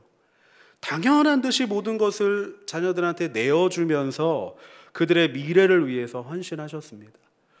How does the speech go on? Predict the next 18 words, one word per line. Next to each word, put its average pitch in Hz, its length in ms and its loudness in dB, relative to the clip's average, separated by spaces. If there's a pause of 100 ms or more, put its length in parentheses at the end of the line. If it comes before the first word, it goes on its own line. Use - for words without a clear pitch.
(540)
여러분, 180 520 -2
세상 208 360 -2
물정 190 300 0
모르면서 170 640 2
내 151 200 0
품 214 200 -6
안에 196 220 4
있던 165 260 0
자녀들이 147 720 0 (480)
이제 160 260 2
장성해서 180 760 4
"모르는 185 400 4
것 180 160 2
없다, 151 460 0
이제 151 180 -4
내가 156 180 0
다 170 300 -2
안다." 160 420 0